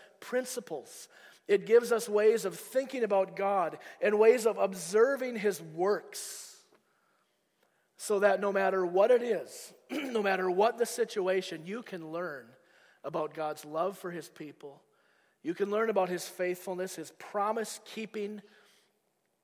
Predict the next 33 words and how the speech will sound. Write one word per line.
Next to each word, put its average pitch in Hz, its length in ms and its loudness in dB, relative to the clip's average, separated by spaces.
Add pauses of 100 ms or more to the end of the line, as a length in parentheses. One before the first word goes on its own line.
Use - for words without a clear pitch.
(600)
and 165 140 -10
in 170 140 -6
that 165 240 -4
way 156 160 -2
we 151 120 -8
can 156 140 -16
be 147 140 -12
greatly 147 400 -8
encouraged, 131 640 -16
even 254 420 -4
if 214 420 -2 (220)
you 214 100 -4
cannot 196 480 0
immediately 196 920 -2
apply 175 340 0
the 165 100 -4
text - 440 -10
to 151 60 -14
your 139 100 -12
life. 104 400 -20 (440)
You 165 100 -12
get 233 140 4
what 226 120 4
I'm 220 100 0
saying 214 340 0
here? 220 240 -4 (480)
Now, 196 100 6
when 214 140 4
we 254 120 2
come 247 200 2
together 220 360 6
on 170 100 2
Sundays, 180 600 -2